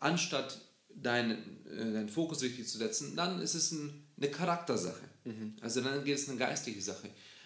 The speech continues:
Speaker 1: Aber, ähm, wenn du, äh, wenn du dann einfach nur, wenn du ein Vierer-Schüler bist oder Fünfer-Schüler bist,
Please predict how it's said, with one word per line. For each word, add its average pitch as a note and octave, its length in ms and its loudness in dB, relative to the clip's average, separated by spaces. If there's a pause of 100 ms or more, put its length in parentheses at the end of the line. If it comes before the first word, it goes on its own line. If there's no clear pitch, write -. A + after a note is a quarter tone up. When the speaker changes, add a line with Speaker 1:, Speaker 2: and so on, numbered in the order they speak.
(120)
Speaker 1:
Aber, C#3+ 520 6 (460)
ähm, B2 460 6
wenn C3 220 6
du, E3 240 10 (640)
äh, B2+ 320 4
wenn C3+ 160 4
du D3 80 6
dann C3+ 180 4
einfach C#3+ 360 0
nur, C#3+ 300 4 (180)
wenn B2+ 140 4
du B2 60 4
ein A2 60 2
Vierer-Schüler F3 600 0
bist F3+ 240 0
oder - 100 0
Fünfer-Schüler E3+ 600 0
bist, - 340 -2